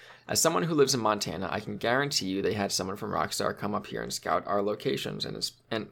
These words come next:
for inspirations from the game. It was such a beautiful moment when I was riding around the Grizzlies West area for the first time, when it felt like I've seen this before. There's even a small town about a half an hour, an hour and a half, um,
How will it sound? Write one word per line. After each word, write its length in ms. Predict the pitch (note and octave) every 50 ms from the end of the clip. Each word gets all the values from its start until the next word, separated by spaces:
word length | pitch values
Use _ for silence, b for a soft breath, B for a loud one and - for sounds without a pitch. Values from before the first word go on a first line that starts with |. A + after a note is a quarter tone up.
| -
for 240 | - - C3+ C3+ A#2+
inspirations 460 | A#2+ - - G#2 G2 G#2 - - -
from 300 | - - - - F#2+ F#2+
the 100 | G2 G2
game. 320 | - - - - - - - _ _ _ _ _ _ - _ _ _ _ _ _ _ _ _ - B B B B B B B B B B B B B B B B -
It 120 | C3 C#3
was 200 | D3 D3 C3+ -
such 160 | - F#3+ F#3
a 60 | A3
beautiful 340 | C#3+ D3 E3+ D#3+ D3+ D#3+ E3
moment 300 | C#3 A#2 A#2 A#2 A#2 G#2+
when 100 | G#2 A2
I 100 | G#2+ G#2
was 160 | G2+ G2+ G2+
riding 300 | - G#2+ G#2+ A#2 B2+ C3+
around 200 | C3 A#2 G#2+ G#2+
the 60 | A2+ A2+
Grizzlies 540 | - - E2+ E2+ F2 - - G2 G2+ -
West 260 | - - - - - - -
area 340 | D2 B1+ B1+ D2+ F#2 G2 -
for 180 | - - G#2+
the 80 | G#2 G#2
first 320 | - - G2+ A2 A2+ -
time, 420 | - - G2 F#2+ F2+ G2 G#2 - - - - - _ _ b b b b b b b
when 160 | A2+ G#2+ G#2
it 80 | -
felt 220 | - - B2 A#2 F#2+
like 160 | G#2+ A2 G#2
I've 140 | F#2+ F2+ -
seen 180 | - - D3 C3+
this 80 | G#2+ G2
before. 540 | - - - - - - - - - D3 - _ -
There's 220 | - A#2 A2 A#2+
even 160 | C#3+ D3 D3
a 60 | C#3+
small 320 | - - C3+ A#2 A#2 A#2+ A#2
town 260 | - - G#2 G2+ G2+
about 380 | G2+ G2 F#2+ G2 F#2+ F#2 - -
a 80 | - G#2+
half 280 | - G#2+ G#2 G#2 -
an 80 | G#2 G2+
hour, 260 | G2 F#2+ G2 F#2+ G2 - - _ _ _ _ _ _ - -
an 100 | A#2 A#2+
hour 180 | B2+ C#3 D3+
and 80 | D3 B2+
a 40 | A#2+
half, 340 | A#2 A2 G#2+ G#2+ - - - - _ _ _ -
um, 400 | - G2 F#2+ G2 G2 G2 G2 -